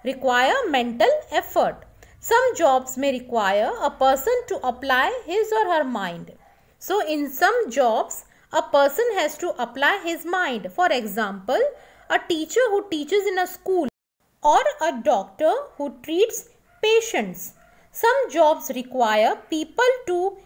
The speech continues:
erect themselves physically, especially their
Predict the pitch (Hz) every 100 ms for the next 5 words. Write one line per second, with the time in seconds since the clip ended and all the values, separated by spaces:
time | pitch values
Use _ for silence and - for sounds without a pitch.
0 | _ _ 285 285 311 381 - 240 269 269
1 | 262 330 403 - - 262 196 302 359 339
2 | 415 587 - _ _ _ - - 370 330
3 | 320 427 466 247 262 247